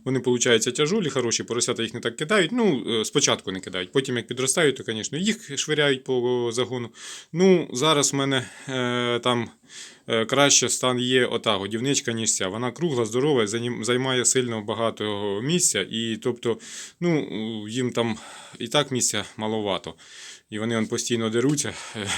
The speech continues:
<laughs> Тобто, ну, ця годівничка трішки-трішки незручна.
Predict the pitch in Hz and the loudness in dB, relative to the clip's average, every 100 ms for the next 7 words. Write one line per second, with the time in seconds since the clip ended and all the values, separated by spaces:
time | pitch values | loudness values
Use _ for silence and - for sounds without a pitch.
0 | 110 - - - - 180 233 - 123 110 | -6 -8 -12 -10 -6 -4 -4 -4 -4 -2
1 | 123 117 113 110 110 107 104 104 104 131 | -2 2 2 2 0 -2 -2 -4 -4 -2
2 | 135 120 104 123 123 117 104 98 95 104 | -2 -2 0 2 4 4 2 0 -2 -4
3 | 110 117 113 - 98 110 117 - 104 104 | -4 -2 -2 -4 -6 -2 -2 -2 -6 -4
4 | 107 - 104 101 101 110 104 113 110 - | -4 -2 -2 -2 -4 -6 -4 -4 -2 -2
5 | 98 95 | -2 -6